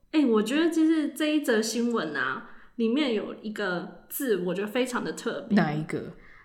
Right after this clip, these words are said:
Speaker 1: 一个手字边再加一个查，
Speaker 2: 哦。
Speaker 1: 查询的查，然后这个字的话，中文是念渣。
Speaker 2: 广东话是念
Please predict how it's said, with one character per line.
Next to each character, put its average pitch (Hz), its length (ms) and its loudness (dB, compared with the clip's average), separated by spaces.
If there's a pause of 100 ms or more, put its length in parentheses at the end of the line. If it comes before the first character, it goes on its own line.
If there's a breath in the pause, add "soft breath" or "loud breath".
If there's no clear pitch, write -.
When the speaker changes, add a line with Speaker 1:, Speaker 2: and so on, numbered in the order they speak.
Speaker 1:
一 294 100 -2
个 311 160 4
手 220 360 0
字 262 260 -4
边 226 280 0
再 254 160 0
加 233 260 0
一 214 60 0
个 208 120 -6
查， - 800 0
Speaker 2:
哦。 175 200 4
Speaker 1:
查 175 220 8
询 240 240 2
的 214 80 2
查， 214 420 -4
然 233 120 2
后 339 120 6
这 339 80 0
个 262 180 0
字 254 280 -8
的 220 140 0
话， 240 140 -2
中 233 220 -2
文 214 140 -2
是 220 80 0
念 220 320 -2
渣。 208 540 0 (640)
Speaker 2:
广 180 220 8
东 190 120 8
话 214 160 12
是 214 140 8
念 190 400 6